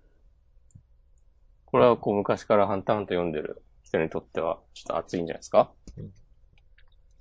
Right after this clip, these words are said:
Speaker 2: よく、まあ、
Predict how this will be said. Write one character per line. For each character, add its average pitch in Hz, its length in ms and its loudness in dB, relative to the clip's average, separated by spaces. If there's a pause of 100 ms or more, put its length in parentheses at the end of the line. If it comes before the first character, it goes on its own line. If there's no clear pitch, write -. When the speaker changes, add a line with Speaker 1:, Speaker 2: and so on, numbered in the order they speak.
(2250)
Speaker 2:
よ 151 120 -2
く、 117 380 -2 (1700)
ま 123 200 0
あ、 110 60 -10